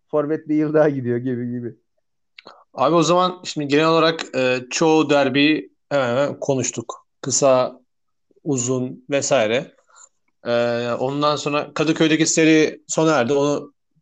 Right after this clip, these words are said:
Speaker 2: yani konuşmak ister misiniz bilmiyorum ama, e, sonrasında şeye geçeceğim çünkü yavaştan. E, derbilere dair işte günümüzdeki derbilerde neden son zamanlarda özellikle sıfır sıfırlı,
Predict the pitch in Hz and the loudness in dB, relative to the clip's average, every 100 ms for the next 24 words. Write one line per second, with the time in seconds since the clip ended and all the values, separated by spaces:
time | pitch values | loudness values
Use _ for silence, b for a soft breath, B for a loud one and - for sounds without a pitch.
0 | _ - 127 120 120 135 131 143 127 - | _ -10 -8 -6 -4 -2 0 -2 -2 0
1 | 147 147 - 123 117 127 143 165 139 110 | 2 2 0 -4 -4 -4 -2 -2 -2 -6
2 | - - 120 117 117 - 143 131 160 151 | -12 -10 -6 -4 -4 -2 -2 0 0 2
3 | 143 131 - 110 - 113 113 110 107 - | 2 2 -2 -6 -8 -6 -2 -2 -4 -6
4 | 156 165 _ _ _ _ _ _ _ - | -8 -10 _ _ _ _ _ _ _ -18
5 | 113 107 107 104 - 98 113 - - 131 | -14 -12 -12 -14 -16 -18 -20 -20 -6 -2
6 | 135 131 127 127 127 123 127 131 120 - | 0 0 -2 -2 0 0 -2 -6 -8 -6
7 | 117 123 135 135 135 131 143 139 135 135 | -6 -4 -2 -2 0 2 2 4 4 2
8 | 139 143 147 143 - _ _ - - 127 | 2 2 0 -4 -16 _ _ -10 -4 -2
9 | 135 135 135 135 135 135 131 139 135 156 | 0 0 2 2 0 0 0 0 -2 -4
10 | - 135 - - 131 135 147 - | -4 -6 -6 -4 0 2 0 -2